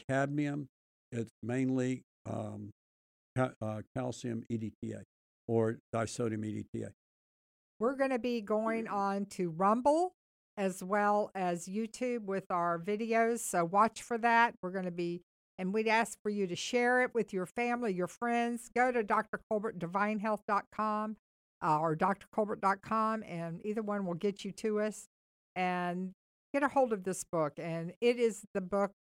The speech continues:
Speaker 2: this is gonna be the book of twenty twenty-three people are gonna be talking about, 'cause it's so full of real answers, things that you can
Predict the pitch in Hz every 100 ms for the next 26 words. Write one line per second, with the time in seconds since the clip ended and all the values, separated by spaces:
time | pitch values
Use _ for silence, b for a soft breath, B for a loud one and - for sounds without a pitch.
0 | _ _ _ 214 - 233 247 240 233 220
1 | 202 214 - 170 - 214 202 190 202 180
2 | 170 180 165 151 196 185 170 160 160 151
3 | 165 147 - 139 127 135 - _ _ _
4 | 208 208 226 - 254 262 - 233 185 165
5 | 175 202 226 220 208 185 175 - 147 107
6 | - - 208 208 208 180 170 - 160 170
7 | 156